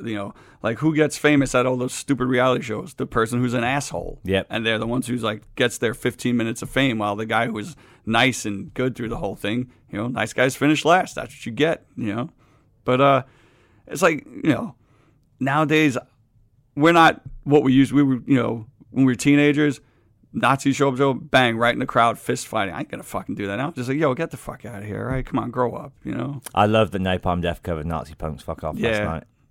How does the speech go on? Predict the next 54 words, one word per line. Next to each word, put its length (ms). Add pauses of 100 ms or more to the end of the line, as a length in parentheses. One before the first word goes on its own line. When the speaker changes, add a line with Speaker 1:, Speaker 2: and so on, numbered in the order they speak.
(120)
Speaker 1:
Yeah. 260
Speaker 2:
Fan-, 160 (200)
but 100
you 80
don't 160
really 140
see 260
it, 100
do 80
you, 140
at, 180
at, 180 (360)
at 140
hardcore 180
Speaker 1:
Not 160
at 80
Speaker 2:
metal 220
Speaker 1:
bigger 100
Speaker 2:
shows, 300
Speaker 1:
shows. 40
Speaker 2:
really? 240
Speaker 1:
No, 420
it, 200
it 100
depends 440
on 80
where 160
you 180
are, 220
you 100
know? 160
We 160
used 220
to 60
get 300
it 140
at 160
some 200
show, 120
but 160
that 160
was, 120
like, 140
a-, 160
again, 340
in 80
the 80
nineties, 520
and 80
that 120
shit's 240
over, 420
you 100
know? 240